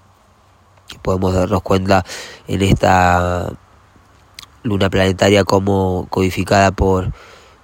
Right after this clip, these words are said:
el águila planetaria, ¿sí? En el oráculo de la quinta fuerza del águila planetaria tenemos al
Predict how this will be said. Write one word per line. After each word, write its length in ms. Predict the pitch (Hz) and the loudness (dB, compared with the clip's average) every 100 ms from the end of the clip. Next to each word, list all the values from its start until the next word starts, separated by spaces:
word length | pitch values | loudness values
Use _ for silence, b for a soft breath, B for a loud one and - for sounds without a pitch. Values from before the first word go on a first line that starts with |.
| - | -16
el 400 | 104 101 90 90 | -8 -4 -4 0
águila 360 | 92 95 92 92 | 2 2 0 2
planetaria, 720 | 95 92 95 107 104 104 113 | 2 2 2 2 2 0 -4
¿sí? 320 | - 104 127 - - - - | -6 -6 -6 -14 -20 -20 -12
En 140 | 90 | -6
el 120 | 92 92 | -2 2
oráculo 340 | 95 92 98 | 2 2 2
de 40 | |
la 80 | 95 | 2
quinta 320 | 92 98 95 | 0 -2 -2
fuerza 380 | 92 107 101 98 | 2 2 2 -2
del 200 | 95 92 | -4 -2
águila 240 | 95 98 95 | 0 0 2
planetaria 480 | 98 98 101 104 | 2 2 2 2
tenemos 380 | 98 98 95 95 | 0 -2 -2 -2
al 260 | 92 90 | -2 -4